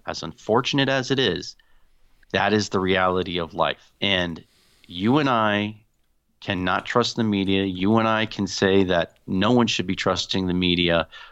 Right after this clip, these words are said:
But the truth of the matter is there's gonna be at least thirty-five to thirty-six percent of the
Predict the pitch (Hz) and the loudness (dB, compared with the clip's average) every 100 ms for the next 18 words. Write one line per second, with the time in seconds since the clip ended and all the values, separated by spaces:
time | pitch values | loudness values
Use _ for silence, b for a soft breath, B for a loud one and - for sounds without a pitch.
0 | - - - - - 117 127 135 123 104 | -12 -6 -4 -2 2 2 2 0 0 2
1 | 95 87 82 80 - - 85 78 - 82 | 2 2 0 -2 -4 -4 -6 -6 -4 -2
2 | 80 - 78 - - - 107 113 127 - | -2 -4 -6 -6 -6 0 2 0 -2 0
3 | 104 95 95 92 _ - - 95 95 98 | 0 2 0 -4 _ -16 -4 -2 -2 -4
4 | - 98 - 101 98 98 | -4 -6 -6 -4 -4 -4